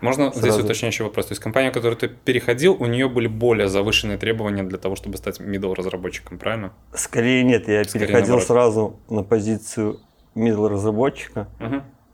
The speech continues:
Speaker 2: И, как бы, а в предыдущей компании у нас такой чёткое градирование не было. Возможно, я уже считался у них мидл разработчиком, но официально не проходил аттестацию. То есть два раза у меня такое было, что я вроде как уже готов к следующей позиции, но получаю её в другой компании.
Speaker 1: Мгм.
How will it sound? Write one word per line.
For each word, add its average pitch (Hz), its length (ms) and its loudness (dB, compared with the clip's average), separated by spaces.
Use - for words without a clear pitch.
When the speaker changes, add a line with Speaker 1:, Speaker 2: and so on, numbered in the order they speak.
Speaker 2:
И, 104 560 0
как 101 200 -2
бы, 101 340 -2
а 107 220 4
в 110 80 -12
предыдущей 113 460 0
компании 113 580 0
у - 100 -4
нас 107 220 0
такой 104 420 -2
чёткое 107 320 -2
градирование 104 540 0
не 117 160 2
было. 117 340 2
Возможно, 110 560 2
я 113 160 6
уже 107 320 2
считался 104 480 0
у - 20 -2
них 101 160 -4
мидл 101 240 -2
разработчиком, 104 720 -2
но 104 60 -2
официально 110 460 -2
не 104 120 -6
проходил 98 460 -4
аттестацию. 107 580 -4
То - 80 -2
есть - 240 -4
два 120 220 2
раза 117 240 6
у - 20 4
меня 104 100 2
такое 107 260 0
было, 117 260 2
что - 160 -4
я 107 220 4
вроде 104 340 0
как 101 180 -2
уже 104 220 0
готов 104 440 -2
к - 40 -20
следующей 101 340 -6
позиции, 117 480 0
но 104 160 0
получаю 104 440 0
её 107 100 2
в 101 60 -6
другой 101 260 -6
компании. 101 420 -10
Speaker 1:
Мгм. 120 240 -8